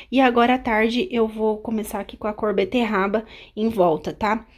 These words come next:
E depois eu venho mostrar pra vocês aí como é que ficou,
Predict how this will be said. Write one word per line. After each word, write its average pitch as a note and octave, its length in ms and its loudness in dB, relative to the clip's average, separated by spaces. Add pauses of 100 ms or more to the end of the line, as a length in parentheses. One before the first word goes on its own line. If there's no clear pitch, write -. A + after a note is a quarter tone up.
(220)
E G#3+ 80 -4
depois F#3 340 0
eu G#3 60 2
venho G#3+ 220 2
mostrar A3+ 280 0
pra G3 140 -4
vocês F#3 460 2
aí F#3 100 4
como F#3+ 220 -2
é F#3+ 40 0
que - 140 -10
ficou, - 460 -6